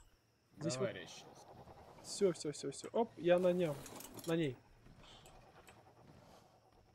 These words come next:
Speaker 1: Кстати, я не помню. У нас, у нас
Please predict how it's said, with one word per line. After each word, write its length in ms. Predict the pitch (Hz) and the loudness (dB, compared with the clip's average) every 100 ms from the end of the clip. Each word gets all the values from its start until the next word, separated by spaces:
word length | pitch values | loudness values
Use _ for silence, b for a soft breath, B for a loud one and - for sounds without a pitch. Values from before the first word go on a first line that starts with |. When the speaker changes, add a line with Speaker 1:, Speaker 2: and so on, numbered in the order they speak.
| - _ _ _ - - - - - - - - - - b b | -20 _ _ _ -20 -20 -20 -20 -20 -20 -20 -20 -20 -20 b b
Speaker 1:
Кстати, 180 | - 185 | 2 6
я 80 | 208 | 8
не 80 | 208 | 6
помню. 320 | 226 226 160 | 6 6 6
У 80 | 170 | 6
нас, 320 | 202 208 - | 4 4 -2
у 80 | 165 | 2
нас 220 | 175 170 | 4 4